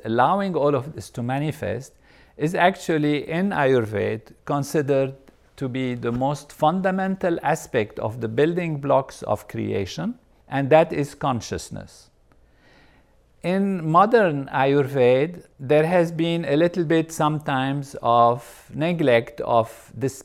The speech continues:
important aspect, the aspect of consciousness, because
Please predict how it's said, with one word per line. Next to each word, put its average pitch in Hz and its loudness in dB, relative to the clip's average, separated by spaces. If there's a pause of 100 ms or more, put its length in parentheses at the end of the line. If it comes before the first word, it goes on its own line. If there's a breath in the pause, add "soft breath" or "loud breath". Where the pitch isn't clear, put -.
important 135 0
aspect, 95 -6
the - -8
aspect 135 -4
of - -10
consciousness, - -8 (680 soft breath)
because 151 6